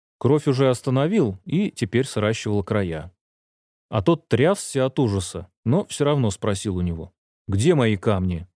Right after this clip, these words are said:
Все же работу тот сделал. Мы прошли в соседнюю комнату. В правое крыло здания, где семья ювелира находилась, мы не пошли.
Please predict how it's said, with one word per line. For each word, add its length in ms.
Все 220
же 300
работу 380
тот 200
сделал. 540
Мы 120
прошли 320
в 60
соседнюю 520
комнату. 560
В 100
правое 420
крыло 300
здания, 600
где 200
семья 320
ювелира 460
находилась, 600
мы 120
не 100
пошли. 480